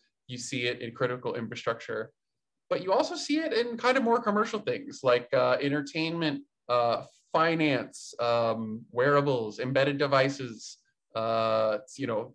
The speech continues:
user-facing software. Uh, it's pretty much everywhere. Um, it's proven.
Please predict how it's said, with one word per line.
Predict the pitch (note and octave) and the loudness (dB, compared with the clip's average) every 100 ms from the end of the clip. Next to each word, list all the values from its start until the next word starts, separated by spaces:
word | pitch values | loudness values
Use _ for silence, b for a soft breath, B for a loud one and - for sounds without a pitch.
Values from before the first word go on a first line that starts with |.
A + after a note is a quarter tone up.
| - | -10
user-facing | C#3 D3+ E3+ D#3 D3 C#3+ C#3+ C#3 C3+ | -4 0 0 2 2 2 0 0 -2
software. | B2+ A#2+ B2 - A2+ A2 - _ _ A#2+ | 0 2 2 0 -2 -2 -6 _ _ -4
Uh, | |
it's | B2 | -2
pretty | - C4 | -4 0
much | C4+ D3 | 0 0
everywhere. | B2+ A#2 F#2+ - - _ _ _ _ _ _ _ _ _ _ _ _ _ _ _ _ _ _ - _ _ _ - | -2 -2 -4 -10 -12 _ _ _ _ _ _ _ _ _ _ _ _ _ _ _ _ _ _ -20 _ _ _ 0
Um, | C#3+ C#3 C#3+ | 4 4 2
it's | C#3 | -4
proven. | F#3 F3+ G#3+ | -6 -6 -6